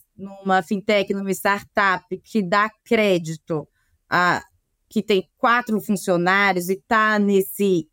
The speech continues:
é, nesse ambiente de tecnologia, dessa novo formato de empresa, você vai poder. Então, tudo é dentro daque-, daquele,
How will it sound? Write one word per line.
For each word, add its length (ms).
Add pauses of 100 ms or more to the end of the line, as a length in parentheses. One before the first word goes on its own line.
(140)
é, 260
nesse 280
ambiente 920
de 180
tecnologia, 1040
dessa 400 (500)
novo 340
formato 600
de 120
empresa, 680 (200)
você 160
vai 140
poder. 460 (240)
Então, 240
tudo 280
é 80
dentro 400
daque-, 440
daquele, 760